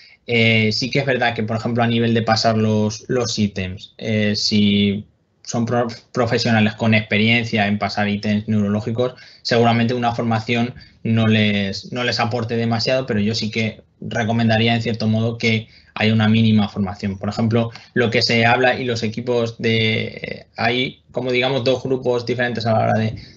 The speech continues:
de, de formar, pero bueno, tanto en Estados Unidos como en Inglaterra se forma de una manera muy, muy similar y lo que hablan son de formaciones en torno a cuatro horas, cuatro horas y media para toda la escala.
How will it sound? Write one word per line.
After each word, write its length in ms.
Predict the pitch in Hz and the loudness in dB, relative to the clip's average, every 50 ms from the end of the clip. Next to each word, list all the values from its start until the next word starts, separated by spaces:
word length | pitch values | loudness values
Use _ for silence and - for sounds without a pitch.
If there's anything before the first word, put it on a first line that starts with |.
| - - - | -20 -10 -4
de, 480 | - 113 113 110 107 107 110 113 - - | 0 2 2 4 4 2 2 0 -2 -2
de 160 | 113 113 107 | -2 -2 -2
formar, 460 | - 113 107 110 131 156 180 190 175 | 0 -2 0 2 2 2 2 2 0
pero 180 | - 120 110 104 | 0 0 0 0
bueno, 220 | 107 110 104 101 | 0 0 -2 -2
tanto 260 | - - 104 104 104 | -4 -4 -2 -2 0
en 120 | 107 104 104 | 0 0 0
Estados 320 | 104 - - 117 117 - | 0 0 0 -2 0 -2
Unidos 260 | 127 120 120 120 113 | -2 -2 -2 -2 -2
como 220 | 117 - 117 117 117 | -2 -2 0 0 2
en 100 | 113 113 | 2 2
Inglaterra 480 | 113 113 110 107 107 107 120 117 113 | 2 2 2 2 2 0 0 0 0
se 100 | 113 117 | -2 -2
forma 220 | 117 117 117 117 113 | -4 -2 -2 0 0
de 60 | 113 | 2
una 140 | 117 113 113 | 2 2 2
manera 320 | 113 113 110 113 110 110 107 | 2 2 2 2 2 2 2
muy, 280 | 107 110 110 110 110 - | 2 2 0 0 -2 -4
muy 120 | - 120 | -4 -4
similar 520 | 110 - 120 117 110 107 117 127 151 147 - - - - - - | -2 0 2 2 4 4 4 4 2 0 -2 -10 -18 -20 -10 -6
y 80 | - 123 | -4 -2
lo 180 | 123 117 110 | 0 0 0
que 140 | 113 117 110 | 0 0 2
hablan 380 | 107 113 117 123 123 127 127 120 | 2 2 0 0 0 -2 -2 -4
son 200 | - 123 123 120 | -6 -6 -6 -6
de 80 | 120 | -6
formaciones 460 | 117 127 117 117 113 113 120 120 120 | -6 -6 -4 -4 -4 -4 -4 -6 -6
en 140 | 123 117 117 | -6 -6 -6
torno 240 | 110 113 104 101 98 | -4 -2 -2 -2 -2
a 120 | 98 101 | -4 -4
cuatro 420 | - 120 117 117 113 107 120 120 120 | 0 0 2 2 2 0 0 0 0
horas, 260 | 120 123 123 127 123 - | 0 0 0 -2 -2 -2
cuatro 340 | - 123 120 117 113 120 120 | -2 -2 -2 -2 -2 -4 -2
horas 200 | 117 117 117 - | -2 -2 -2 -2
y 60 | 127 | -2
media 400 | 117 113 113 113 117 123 135 - - - - _ _ | 0 0 0 0 0 -2 -4 -6 -10 -18 -20 _ _
para 300 | - 110 113 107 104 104 | -2 0 2 2 0 0
toda 280 | - 123 117 117 117 113 | -2 -4 -2 0 0 0
la 100 | 104 98 | 0 -2
escala. 400 | - - - 107 101 95 - - | -4 -4 -4 -4 -4 -6 -8 -14